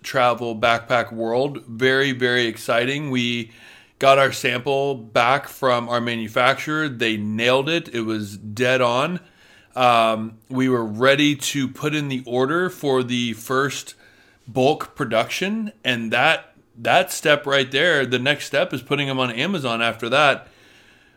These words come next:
But we did notice, because we want these to be perfect, I had something that was kind of on my mind for a very long time,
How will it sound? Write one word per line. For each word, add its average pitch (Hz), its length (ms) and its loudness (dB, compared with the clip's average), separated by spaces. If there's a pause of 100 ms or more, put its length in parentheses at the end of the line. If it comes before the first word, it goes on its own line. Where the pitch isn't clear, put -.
(180)
But 151 1000 6 (480)
we 127 180 -2
did 170 240 0
notice, 147 380 2
because 135 320 0
we 127 100 -2
want 127 240 -2
these 147 200 0
to 147 80 -8
be 165 140 -6
perfect, 123 640 -2
I 123 200 4
had 143 280 -2
something 139 500 -2
that 120 140 0
was 117 140 -6
kind 135 240 -2
of 139 100 -2
on 143 140 0
my 135 140 0
mind 120 440 -2
for 120 120 -2
a 104 60 -4
very 117 340 -2
long 147 260 0
time, 117 560 -4